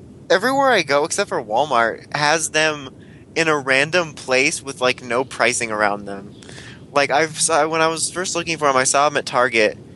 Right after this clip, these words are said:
and they had, like, a display of 'em, like, in the middle of this Lego section, but there was, like, no price stickers around or anything, and the line was too long, so I decided not to get 'em, and then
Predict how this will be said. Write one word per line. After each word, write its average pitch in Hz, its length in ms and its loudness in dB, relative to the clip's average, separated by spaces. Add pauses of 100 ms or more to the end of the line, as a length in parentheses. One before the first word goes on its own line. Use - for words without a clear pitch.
(460)
and 135 300 2
they 139 80 2
had, 160 220 0
like, 160 160 0
a 143 80 2
display 143 420 0
of 143 100 0
'em, 131 140 -4
like, 123 200 0
in 123 80 -4
the 123 100 -4
middle 127 500 2
of 113 240 0
this 117 260 -8
Lego 127 280 2
section, 113 480 -2
but 113 100 -2
there 120 120 0
was, 117 120 -2
like, 117 160 2
no 123 140 0
price 127 280 0
stickers 123 320 0
around 107 280 0
or 104 40 0
anything, 107 440 0
and 107 180 -8 (320)
the - 80 -2
line 143 240 2
was 147 100 -4
too 131 140 -4
long, 127 200 2
so 127 100 -2
I 123 40 4
decided 123 280 0
not 123 160 0
to 123 60 -4
get 123 180 0
'em, 123 160 -2
and 120 80 -6
then 120 200 2